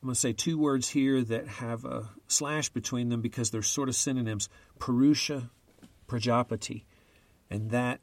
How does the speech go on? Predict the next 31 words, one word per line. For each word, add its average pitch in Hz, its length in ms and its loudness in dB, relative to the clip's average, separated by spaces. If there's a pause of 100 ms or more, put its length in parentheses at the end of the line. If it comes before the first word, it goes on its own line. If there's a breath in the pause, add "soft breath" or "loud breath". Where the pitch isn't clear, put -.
(160)
means, 120 600 0
quote, 117 460 -2 (540 soft breath)
"man, 113 640 0 (400)
lord 120 340 4
of 104 140 -2
creatures." 120 540 -2 (1200 soft breath)
Then 139 140 8
there's 131 180 6
Agni, 131 400 2
the 120 100 4
sacrificial 120 600 0
fire, 113 560 0 (600)
and 110 160 -2
there's 101 160 -2
still 123 240 4
Soma, 113 580 2 (680)
the 107 100 -6
fluid 135 580 8
god 120 400 4
of 104 100 0
the 107 100 0
sacrificial 117 640 0
oblation. 107 500 0 (280 loud breath)
It's - 140 -4
important 120 480 2
to 120 80 -2
see 131 340 6
that 110 300 -2
this 110 320 0 (300 soft breath)
Soma 135 360 4
is, 110 340 0